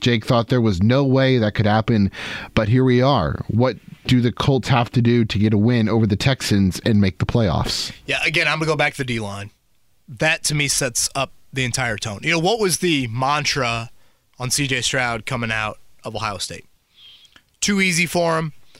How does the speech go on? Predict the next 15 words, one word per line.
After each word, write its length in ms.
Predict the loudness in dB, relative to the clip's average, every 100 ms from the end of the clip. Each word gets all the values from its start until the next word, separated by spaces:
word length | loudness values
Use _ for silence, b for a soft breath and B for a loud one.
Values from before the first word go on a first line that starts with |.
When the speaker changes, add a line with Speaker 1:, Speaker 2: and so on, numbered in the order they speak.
| b b b
Speaker 2:
too 220 | -2 -2 -2
clean, 640 | -2 0 2 0 -2 -6 -10
you 180 | -6 -2
disrupt 540 | -2 -2 -2 -4 -2
him, 320 | -2 -2 -2 -4
you 180 | -4
get 200 | -4 -4
him 160 | -2 -2
off 220 | -2 -2
script, 500 | -2 -2 -2 -4 -6
he 120 | -6 -4
won't 500 | -4 -6 -8 -16 -6
be 100 | -6
the 120 | -4
creator. 460 | -4 -4 -6 -10